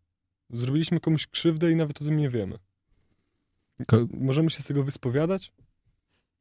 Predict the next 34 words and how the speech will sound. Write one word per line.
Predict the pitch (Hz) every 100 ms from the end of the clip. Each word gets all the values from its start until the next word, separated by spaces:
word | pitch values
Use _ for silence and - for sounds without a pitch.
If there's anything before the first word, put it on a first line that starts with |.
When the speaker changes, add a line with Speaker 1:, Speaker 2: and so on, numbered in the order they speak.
| -
Speaker 2:
Nie, | 170 220
bo | 98
my | 95
nie | 98
wiemy, | 95 98 104
że |
mamy | 104 107 120
grzechu. | 135 95 98
Kościół | 127 - 110
mówi, | 104 95 104
że | 98 101 - _ _ _ _ _ -
<clears throat> | 151 - 139 -
tak | 113
naucza, | 113 202 185 92
że | 87 92 98 -
żeby | 104 98
popełnić | - 110 160 151 113
grzech, | 95 101 - _ _ _ _ _ - _ _ _ _
to | 107
są | 107 113 107
potrzebne | - 113 - 110 113
dwie | 101 110
rzeczy. | 92 82 - 110 -
Po | 98
pierwsze | 110 110 -
materia | 101 98 98 87 82
grzechu, | 82 82 82 104
czyli | 113 98 90
czyn, | - 92
który | 87 - 92
jest | 92 87
grzechem, | 87 85 87 117 110
nie, | 107 -
obiektywnie, | 110 - 92 82 92 170